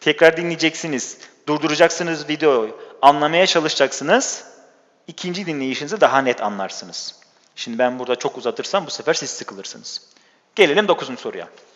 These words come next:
Her tipten birer tane çözüyoruz bakın. Üç evli çift yan yana, evli çiftler bir arada olmak şartı. Altı kişi var. Arkadaşlar evli çiftler erkek kadın belli olduğuna göre birinci erkek onun eşi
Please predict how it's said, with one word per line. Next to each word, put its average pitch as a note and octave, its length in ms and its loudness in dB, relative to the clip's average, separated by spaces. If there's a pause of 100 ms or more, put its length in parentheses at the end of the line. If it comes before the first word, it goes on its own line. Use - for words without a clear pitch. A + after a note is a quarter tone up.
(880)
Her A3 240 10
tipten A3 320 4
birer D3+ 200 10
tane D#3+ 160 2
çözüyoruz C#3+ 380 0
bakın. C3 240 -2 (360)
Üç C#4+ 340 -2
evli A3 340 6
çift - 260 -6
yan G3+ 320 6
yana, C3+ 220 0
evli F3+ 360 0
çiftler A3+ 440 0
bir A3+ 100 2
arada G3 200 8
olmak C3 280 0
şartı. - 280 -10
Altı G#3 320 6
kişi - 220 0
var. G3 120 -4 (420)
Arkadaşlar G3+ 320 0
evli G3 280 2
çiftler G3+ 320 6
erkek F#3+ 400 4
kadın G3 260 0
belli F3+ 220 4
olduğuna F#3 360 4
göre D#3+ 360 4 (500)
birinci G#3 400 2
erkek E3+ 600 4 (640)
onun G3+ 220 4
eşi E3+ 320 2